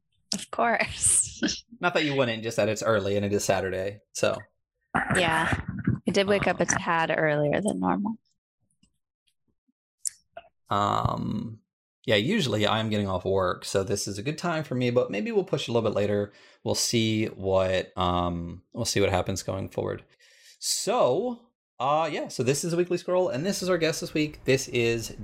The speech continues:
Speaker 2: Jess. Jess is a player in, um, the Dark Kingdoms. Um, she is in Merkborg. Um, she is our blood sorceress and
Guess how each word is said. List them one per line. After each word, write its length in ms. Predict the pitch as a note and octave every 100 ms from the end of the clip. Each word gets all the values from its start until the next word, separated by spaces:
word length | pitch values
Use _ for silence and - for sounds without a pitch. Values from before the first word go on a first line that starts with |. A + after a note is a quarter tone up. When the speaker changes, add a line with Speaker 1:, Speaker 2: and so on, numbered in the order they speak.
| F#2+
Speaker 2:
Jess. 480 | A2 A2 F#2+ - A2+
Jess 420 | G#2 A#2+ D#3+ -
is 380 | - A#2+ A2+ A2
a 100 | F2
player 340 | - C#3 C#3+ C3
in, 460 | G#2+ A2 G#2+ G#2 - - -
um, 580 | - F#2+ F#2 F#2 F#2 F2
the 40 | G#2
Dark 160 | -
Kingdoms. 640 | - F3+ E3+ E3 E3 D3 - -
Um, 640 | G#2+ G2+ G2 G2 G2 F#2+ - -
she 360 | - - A2+ G#2
is 200 | G#2 G2
in 280 | G2+ G2+ G2
Merkborg. 800 | A#2+ E3 - C#3+ C3+ C3 C3+ B2+ - - -
Um, 400 | G#2 G2+ G2 G2+
she 140 | A2+
is 80 | G2
our 80 | G2
blood 240 | C3 C3
sorceress 640 | - B2 B2 B2 A#2 - -
and 300 | G#2 G2+ G2